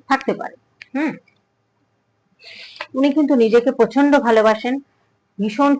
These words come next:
সেলফ লাভ করতে পারেন এবং নিজেকে কিন্তু ভীষণ প্রায়োরিটি দেন। উনি, উম, আহ, যেটা স্বাভাবিক, যেটা হওয়া উচিত, আপনাদেরকে যেটা বোঝাই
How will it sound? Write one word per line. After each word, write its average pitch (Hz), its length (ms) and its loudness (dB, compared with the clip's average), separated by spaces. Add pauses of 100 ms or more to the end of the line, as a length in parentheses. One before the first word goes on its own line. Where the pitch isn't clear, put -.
সেলফ 226 240 2
লাভ 254 220 2
করতে 247 240 -2
পারেন 233 400 0 (420)
এবং 240 500 2 (120)
নিজেকে 240 580 2
কিন্তু 285 320 -2
ভীষণ 240 420 -2
প্রায়োরিটি 202 440 -2
দেন। 208 260 0 (420)
উনি, 302 420 2
উম, 226 720 -4 (580)
আহ, 160 240 -6
যেটা 262 480 2
স্বাভাবিক, 220 500 2
যেটা 214 240 0
হওয়া 220 200 2
উচিত, 226 280 0
আপনাদেরকে 233 480 -2
যেটা 233 220 -2
বোঝাই 190 460 -4